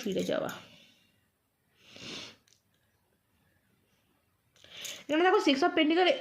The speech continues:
এই মানুষটি তুমি যেটা চাইছো সেটা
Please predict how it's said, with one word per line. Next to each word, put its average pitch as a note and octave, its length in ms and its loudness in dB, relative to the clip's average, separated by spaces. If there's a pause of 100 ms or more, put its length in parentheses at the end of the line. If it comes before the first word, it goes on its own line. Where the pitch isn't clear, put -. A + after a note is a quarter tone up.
এই D#4 100 4
মানুষটি E4+ 300 2 (720)
তুমি F#4 240 8
যেটা G#4 140 6 (180)
চাইছো C4+ 580 6 (840)
সেটা F4+ 200 4